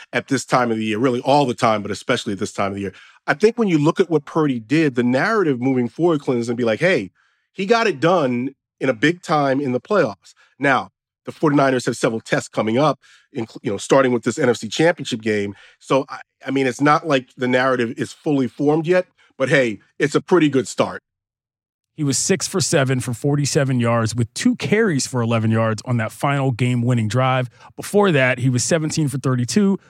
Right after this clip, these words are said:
Speaker 2: with two hundred and five yards. That dude stepped up. Okay, let us move to Houston versus Baltimore. So the first team that punched its ticket into the championship round was the Baltimore Ravens.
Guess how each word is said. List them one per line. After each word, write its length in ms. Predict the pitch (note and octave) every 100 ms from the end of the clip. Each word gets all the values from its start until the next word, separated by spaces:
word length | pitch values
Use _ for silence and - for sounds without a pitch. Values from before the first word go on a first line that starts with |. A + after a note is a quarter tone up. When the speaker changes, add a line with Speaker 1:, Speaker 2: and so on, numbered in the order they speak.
| -
Speaker 2:
with 100 | D3
two 140 | -
hundred 240 | D3+ D3 C3+
and 160 | C3+
five 400 | - C3 A2 F#2
yards. 320 | F#2 D#2 D2+ -
That 200 | C#3+ C3+
dude 340 | D3 C#3 B2+ -
stepped 500 | - - B2+ A2 - _
up. 240 | G2+ - - _ -
Okay, 200 | F3 G3+ - _ _ _ B2+
let 220 | F3 G#3
us 220 | G#3 -
move 380 | D#3+ D#3+ D#3 C#3+ -
to 180 | E3 C3+
Houston 500 | - F3 - E3 D3+
versus 420 | C3 C#3 C#3+ A#2
Baltimore. 640 | C#3+ D#3+ - C3 F2 - _ _ _ _ _ _
So 140 | - F#3
the 100 | F3
first 300 | A#3+ C4 -
team 220 | A3 G#3+
that 200 | F3+ A2+
punched 300 | - G3+ -
its 160 | G#3+ -
ticket 320 | F#3 D#3 D#3
into 220 | D#3 C3
the 80 | C#3+
championship 580 | - D3+ D#3+ D3+ E3 B2+
round 400 | B2 B2 B2 B2+
was 200 | C3 B2
the 80 |
Baltimore 560 | A#2+ A#2+ A#2+ C#3+ B2+ B2
Ravens. 480 | G#2 E2+ D2+ E2+